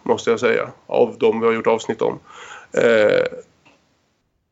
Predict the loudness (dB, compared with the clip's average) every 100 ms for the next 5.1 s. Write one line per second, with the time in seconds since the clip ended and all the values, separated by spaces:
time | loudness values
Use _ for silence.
0 | _ _ _ _ -2 0 2 2 2 2
1 | 4 2 2 0 -2 -4 -12 -4 -2 -2
2 | 0 0 0 0 2 2 2 2 2 0
3 | -2 0 0 -2 -6 -6 -4 0 0 2
4 | 2 0 -2 -6 -2 0 0 -2 -4 -4
5 | -6